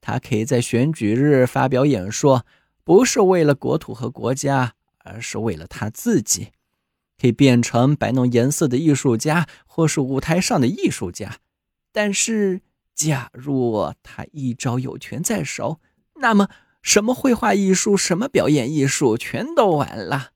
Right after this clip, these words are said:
我讲了又讲，唠叨半天，我得把堵住我嗓子的东西清出来，这害了我自己家人。可是，我现在要做人类的拯救者了，实在并不是出自善心好意，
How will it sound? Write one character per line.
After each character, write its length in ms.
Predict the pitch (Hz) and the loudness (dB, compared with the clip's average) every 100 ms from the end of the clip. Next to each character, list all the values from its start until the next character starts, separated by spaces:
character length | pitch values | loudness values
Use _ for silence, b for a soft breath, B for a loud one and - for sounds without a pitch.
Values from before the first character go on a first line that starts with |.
| _ _ _ _ _ _ _ _ | _ _ _ _ _ _ _ _
我 140 | 135 - | -20 -14
讲 340 | - 87 78 | -10 -10 -10
了 100 | 98 | -6
又 260 | 127 139 120 | -2 -2 -2
讲， 440 | - 110 127 147 | -4 -2 -2 -2
唠 280 | 156 160 170 | -4 -6 -6
叨 200 | 175 180 | -6 -6
半 300 | 190 156 - | -6 -10 -12
天， 400 | - - 170 135 _ _ _ _ | -16 -10 -8 -8 _ _ _ _
我 160 | 214 | -4
得 100 | 214 | -2
把 180 | 214 214 | -2 -4
堵 220 | 220 131 | -2 -2
住 200 | 143 180 | 0 2
我 100 | 170 | 0
嗓 260 | 208 - 113 | 0 -4 -6
子 120 | 143 | -8
的 100 | 156 | -10
东 220 | 156 190 | -6 -2
西 160 | 196 - | -2 -2
清 320 | - 254 254 | -8 -8 -6
出 200 | 311 - | -6 -8
来， 300 | 110 92 127 - _ _ _ | -8 -6 -6 -8 _ _ _
这 140 | - | -18
害 340 | 120 - - | -16 -14 -10
了 120 | 101 110 | -8 -8
我 160 | 87 | -8
自 200 | - 123 | -8 -8
己 140 | 107 - | -8 -10
家 340 | - 135 147 | -6 -2 -2
人。 260 | 117 - - _ _ _ _ | -4 -8 -14 _ _ _ _
可 180 | _ 233 | _ -2
是， 460 | 233 254 247 233 - _ _ _ | 0 0 2 0 -4 _ _ _
我 240 | 254 220 | -6 -2
现 280 | 214 - 240 | -2 0 -2
在 160 | 233 226 | 0 2
要 160 | 226 | 2
做 160 | 220 226 | 4 4
人 220 | 196 196 | 4 2
类 100 | 233 | 2
的 140 | 214 220 | 2 0
拯 240 | - - | 0 -2
救 200 | 160 247 | 0 0
者 220 | 208 131 | 2 0
了， 200 | 107 123 - _ _ _ _ | -2 -6 -10 _ _ _ _
实 320 | - - 113 | -14 -12 -10
在 240 | 113 127 123 | -10 -10 -8
并 200 | 151 113 | -8 -8
不 120 | 117 | -10
是 160 | - 131 | -10 -12
出 260 | - 143 | -8 -6
自 220 | 135 143 | -4 -4
善 260 | 131 - 127 | -4 -4 -4
心 200 | - 156 | -6 -8
好 280 | 160 - - | -10 -14 -14
意， 240 | 156 143 | -8 -10